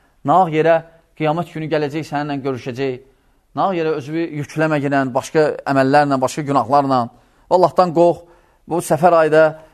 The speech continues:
ba-, bizə yadan salan məsələlərdən də biri budur. Və ən böyük qeybət də fərqlənir, qardaşlar. Necə qeyd etdik xütbənin də əvvəlində,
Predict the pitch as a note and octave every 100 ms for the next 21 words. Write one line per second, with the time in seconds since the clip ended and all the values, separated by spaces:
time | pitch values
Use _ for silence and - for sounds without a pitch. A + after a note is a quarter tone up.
0 | _ - C#3+ D3 - - C3+ D3+ C#3+ D3+
1 | - D3 C#3+ C#3 C3 C3 C#3 C#3+ C3+ C#3+
2 | C#3+ C#3 C#3 D3+ D3 D3+ - _ _ C#3
3 | C#3 D#3+ D3 D#3 D3 C#3 D#3 - C#3 D3+
4 | C3+ C3+ C#3+ C3+ B2+ C3+ - C3+ C#3 B2+
5 | D3 C3+ B2 C3 A#2+ _ C3 C#3 C3 B2
6 | B2 B2 C#3